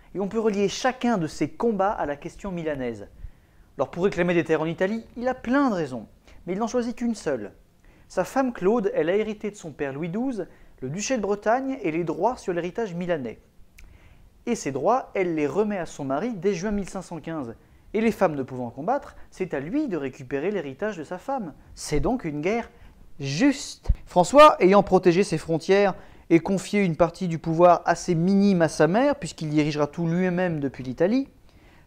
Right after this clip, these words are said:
part avec son armée début août, direction Milan. Là, il va falloir nuancer un tout petit peu, parce que si on a retenu une campagne ponctuée de charges héroïques de cette fougueuse noblesse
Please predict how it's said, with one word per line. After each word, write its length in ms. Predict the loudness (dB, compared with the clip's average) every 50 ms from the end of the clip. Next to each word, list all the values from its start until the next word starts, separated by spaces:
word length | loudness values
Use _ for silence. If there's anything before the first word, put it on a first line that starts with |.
| 2 6
part 220 | 8 8 8 8
avec 200 | 8 6 4 2
son 200 | 0 -2 2 4
armée 260 | 4 4 4 2 0
début 300 | 0 2 0 2 4 4
août, 260 | 4 4 4 2 -2
direction 500 | -2 0 0 0 0 -2 -2 0 0 2
Milan. 400 | 2 2 0 0 0 0 0 -2 -4 -8 -20 _ _ _ _ _ _ _ _ _ _ -20 -20 -20 -20 -20 -20 -20 -18 -8
Là, 240 | 4 8 8 8 8
il 80 | 8 4
va 60 | 0
falloir 280 | 2 4 4 6 6 4
nuancer 320 | 4 2 0 0 0 0
un 120 | 0 0
tout 160 | 0 -2 -4 -6
petit 200 | -4 -4 -6 -2
peu, 220 | 0 2 2 2
parce 220 | 2 -2 -4 -4
que 160 | -2 -2 -2 -2 -6 -16 -20 -20 -20 -16
si 200 | -12 -4 2 2
on 120 | 4 6
a 100 | 6 4
retenu 580 | 4 4 2 2 2 2 4 6 6 6 6 4
une 260 | 2 0 0 0 -2
campagne 680 | -2 0 2 4 4 6 6 6 8 8 6 4 0 -2
ponctuée 640 | -4 -2 0 0 0 0 -4 -6 -2 2 2 2 4
de 100 | 2 0
charges 640 | -2 -2 -2 0 2 2 2 0 -2 -4 -4 -2 0
héroïques 560 | 0 0 2 2 2 2 0 -2 -4 2 4 4 4 4 2 -2
de 100 | 0 0
cette 440 | 0 -2 -2 0 0 0 0 -2 -4
fougueuse 800 | -4 -4 -8 -2 2 4 6 8 8 8 8 8 6 2 2 4
noblesse 600 | 6 6 8 8 6 6 6 4 0 0 0